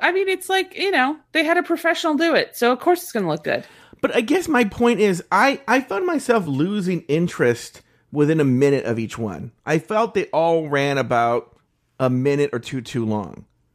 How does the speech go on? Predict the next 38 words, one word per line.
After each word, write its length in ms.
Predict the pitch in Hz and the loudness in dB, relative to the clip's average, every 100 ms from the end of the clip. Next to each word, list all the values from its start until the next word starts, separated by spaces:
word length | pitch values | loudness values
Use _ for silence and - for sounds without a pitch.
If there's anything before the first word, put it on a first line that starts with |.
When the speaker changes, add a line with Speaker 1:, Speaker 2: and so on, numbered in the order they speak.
| _ _ _ _ _ | _ _ _ _ _
Speaker 1:
Well, 460 | 339 427 381 294 - 226 - _ _ | 0 4 4 0 -4 -16 -16 _ _
that 260 | 294 320 311 | 0 2 2
was 160 | 349 | 0
the 100 | 320 | 0
thing 240 | 349 311 294 | 0 2 2
that 120 | 277 | 4
I 120 | 262 | 2
thought 220 | 277 269 247 | 2 0 0
was 100 | - | 0
so 180 | 262 233 | 0 2
weird, 500 | 208 262 302 220 - | 2 2 2 0 0
which 180 | 214 226 | -2 0
is 140 | 208 | -2
what 240 | 220 208 - | 0 0 0
we 180 | 220 226 | 0 0
addressed 480 | 202 226 214 214 - | 2 0 0 -2 0
so, 300 | 214 208 - 202 - | 2 0 -2 -12 -8
you 140 | - 214 | -2 0
know, 120 | 170 | 0
in 220 | 175 202 | 0 -2
such 260 | - 220 214 | 0 0 0
a 60 | |
short 300 | 202 240 214 | 0 2 0
time 280 | - 208 247 | 2 2 2
ago, 320 | 220 156 147 151 | 2 2 0 -2
Speaker 2:
Mm-hmm. 260 | 127 117 131 _ | -6 -8 -10 _
Speaker 1:
which 240 | 233 233 240 | 0 2 2
is 120 | 220 | 2
that 380 | 220 208 196 - _ _ _ _ - | 4 2 0 -8 _ _ _ _ -2
okay, 360 | 285 269 202 | 0 2 2
if 200 | 208 240 | 2 0
they 140 | 262 262 | 2 0
didn't 500 | 208 240 233 262 - _ _ _ _ _ | 2 0 2 2 -2 _ _ _ _ _
work 460 | 202 196 233 233 - | -6 0 0 0 -2
on 300 | 190 190 190 | 2 2 4
the 100 | 190 | 2
room, 480 | 180 190 170 147 208 _ 135 | 2 2 2 0 -2 _ -16
Speaker 2:
Mm-hmm. 300 | 120 123 | -10 -10